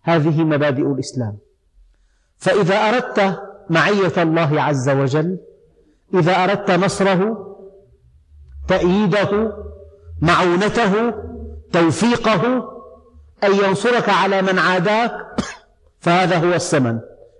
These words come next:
ادفعه واقبض هذه النتيجة.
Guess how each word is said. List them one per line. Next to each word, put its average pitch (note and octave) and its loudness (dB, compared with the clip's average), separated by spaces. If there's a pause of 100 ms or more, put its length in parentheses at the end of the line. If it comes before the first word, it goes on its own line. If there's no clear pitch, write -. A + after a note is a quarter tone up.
(120)
ادفعه A#3 2 (560)
واقبض E3 2
هذه D3+ 2
النتيجة. C#3+ 0